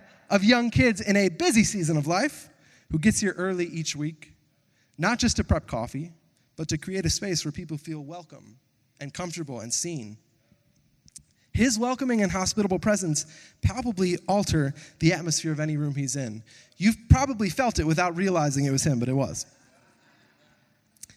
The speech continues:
In and through a seasoned entrepreneurial veteran, M Z,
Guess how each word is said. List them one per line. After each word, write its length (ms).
In 140
and 140
through 140
a 40
seasoned 440
entrepreneurial 760
veteran, 400
M 220
Z, 340